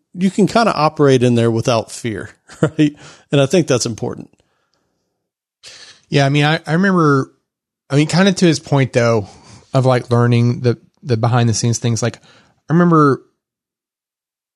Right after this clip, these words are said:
Speaker 2: for me, I don't know what your, your experiences were with it,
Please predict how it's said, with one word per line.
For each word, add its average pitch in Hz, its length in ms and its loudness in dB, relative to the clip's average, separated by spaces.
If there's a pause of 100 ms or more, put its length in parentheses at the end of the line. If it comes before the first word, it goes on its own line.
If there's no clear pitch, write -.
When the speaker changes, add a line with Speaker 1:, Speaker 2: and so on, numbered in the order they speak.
(220)
Speaker 2:
for 147 160 0
me, 139 520 2 (300)
I 143 60 -4
don't 160 100 2
know 147 100 2
what 131 140 2
your, 139 240 2
your 143 220 0
experiences 123 600 -4
were 120 200 0
with 117 220 -4
it, 120 220 -6